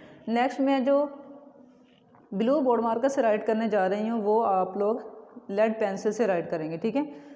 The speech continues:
Lead pencil should be properly sharpened and page should be neat,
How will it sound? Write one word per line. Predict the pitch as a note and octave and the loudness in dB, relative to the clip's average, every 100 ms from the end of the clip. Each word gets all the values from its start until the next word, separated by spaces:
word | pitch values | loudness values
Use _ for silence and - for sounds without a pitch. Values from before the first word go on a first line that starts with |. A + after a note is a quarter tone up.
| - | -8
Lead | G#3+ A#3 A#3+ | 0 0 0
pencil | A3+ A3 B3 | -4 -2 -2
should | A#3+ G#3+ | 0 0
be | A#3 B3 | 0 -2
properly | G#3+ G3 G3 G#3+ A3 | 0 0 0 2 2
sharpened | A3 F#3 G3+ A#3+ C4+ - - - - - - - - - - - _ | 2 2 2 0 -8 -10 -20 -20 -20 -20 -20 -20 -20 -20 -20 -20 _
and | - A3+ A3+ | -4 -2 2
page | A3 G#3+ | 2 2
should | B3 A3 | 0 2
be | A3+ | 0
neat, | F3+ E3+ | -2 -6